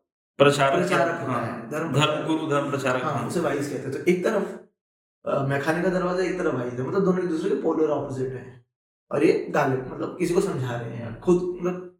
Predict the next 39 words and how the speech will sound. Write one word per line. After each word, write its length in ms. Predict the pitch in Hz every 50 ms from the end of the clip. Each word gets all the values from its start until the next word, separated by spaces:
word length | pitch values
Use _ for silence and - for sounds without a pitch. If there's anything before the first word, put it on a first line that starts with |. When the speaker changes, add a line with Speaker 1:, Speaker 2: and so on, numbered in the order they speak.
| _ _ _ _ _ _ _ _ _
Speaker 2:
किसी 160 | - 190 180 190
और 180 | 180 165 -
को 300 | 107 104 - - - - 135
Speaker 1:
हाँ, 140 | 131 131
हाँ। 220 | 131 127 127 - -
Speaker 2:
बोल 180 | 180 185 147
रहे 100 | 131 131
हैं 100 | 127 -
कि 80 | 131 135
देखो 480 | 135 139 143 139 165 - - - - -
कहाँ 300 | - 131 - 151 156 156
मैखाना 420 | 156 151 147 147 151 160 175 175
और 60 | 175
कहाँ 280 | 175 160 151 160 156 139
Speaker 1:
कहाँ 340 | 127 127 123 120 120 113 120
Speaker 2:
वाइज। 140 | 123 113
Speaker 1:
वाइज। 420 | 113 113 113 - - - - - - -
Speaker 2:
कितना 220 | 190 196 202 196
ऑपोजिट 420 | 175 156 139 139 139 143 139 139
है 120 | 143 143 156
ना? 60 | 185 - - - - - _ _ _ _ -
पर 60 | 190 196
अगली 420 | 202 - - 147 139 151 160 165
लाइन 220 | 160 160 160 160
में 180 | 160 156 160 -
कहते 240 | - - 127 131 151
हैं 120 | 151 151
कि 80 | 160 170 156 - - - - - _ - - - - _ -
पर 140 | 170 170
इतना 220 | 170 170 175 180 170
जानते 460 | 170 160 151 147 147 160 165 151 160
हैं 520 | 143 131 127 131 - 113 113 - - - _ _ _ _
कल 500 | - 160 165 147 139 135 - - - - - - _ _
को 100 | - 175
जाता 400 | 151 143 147 139 139 147 156 156
था 400 | 151 - 135 135 139 147 - - -
कि 60 | 185
हम 240 | - - - 151 139
निकले, 260 | 127 117 - - -